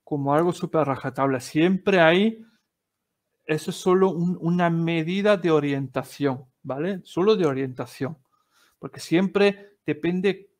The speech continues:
cómo impacto, de qué ángulo, a qué clase de carga hueca era, qué clase de proyectil era, qué clase de ladrillo era y todas esas cosas, ¿vale?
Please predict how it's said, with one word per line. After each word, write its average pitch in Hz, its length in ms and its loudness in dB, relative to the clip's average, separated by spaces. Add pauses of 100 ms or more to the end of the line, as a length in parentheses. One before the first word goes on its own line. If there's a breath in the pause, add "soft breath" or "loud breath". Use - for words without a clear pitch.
(120)
cómo 175 340 0
impacto, 170 600 -2
de 143 160 -4
qué - 160 0
ángulo, 165 760 0 (220 soft breath)
a 147 240 -10
qué - 180 -6
clase 151 280 -2
de - 40 -8
carga 139 260 0
hueca 143 320 -2
era, 175 320 0
qué 165 120 -6
clase 147 300 -6
de 139 100 0
proyectil 139 640 -4
era, 170 460 0 (340 soft breath)
qué - 120 -20
clase 147 300 0
de 143 80 2
ladrillo 135 500 0
era 165 560 0 (300 soft breath)
y - 80 -12
todas 135 160 -4
esas 135 140 -8
cosas, - 380 -16
¿vale? 160 380 -2